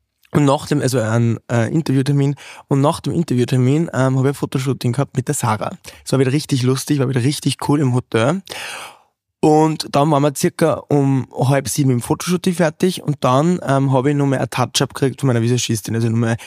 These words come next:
das heißt, noch mal alles auffreshen, noch mal nachschminken, die Lippen werden noch mal gemacht.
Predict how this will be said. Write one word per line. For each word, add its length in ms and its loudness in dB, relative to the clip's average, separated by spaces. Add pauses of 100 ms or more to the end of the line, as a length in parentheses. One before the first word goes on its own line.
das 100 -18
heißt, 200 -4
noch 80 0
mal 40 -6
alles 220 -2
auffreshen, 840 -2 (260)
noch 80 2
mal 160 4
nachschminken, 920 0
die 100 0
Lippen 440 0
werden 160 0
noch 100 0
mal 200 0
gemacht. 420 -2